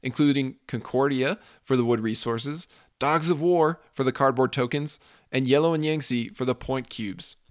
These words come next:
For games where I can't fit the trays inside, I usually have some spare ones on hand to make for a cleaner table presence during play.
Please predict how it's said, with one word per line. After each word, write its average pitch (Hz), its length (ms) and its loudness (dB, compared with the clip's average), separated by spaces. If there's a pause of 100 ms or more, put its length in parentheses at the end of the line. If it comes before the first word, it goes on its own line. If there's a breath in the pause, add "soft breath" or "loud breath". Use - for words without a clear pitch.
(360 loud breath)
For - 120 -2
games 185 280 4
where 170 120 6
I 147 40 4
can't 196 360 -2
fit 226 160 -4
the 185 40 -12
trays 117 260 2
inside, 110 500 -4 (240 soft breath)
I 131 60 2
usually 190 260 4
have 180 120 2
some 160 120 -4
spare 185 320 -2
ones 170 220 -2
on 165 260 -4
hand 139 280 -2
to 127 80 -6
make 139 200 0
for - 100 -4
a 127 80 2
cleaner 151 460 -4
table 147 320 -4
presence 123 380 0
during 120 360 -4
play. 110 440 -6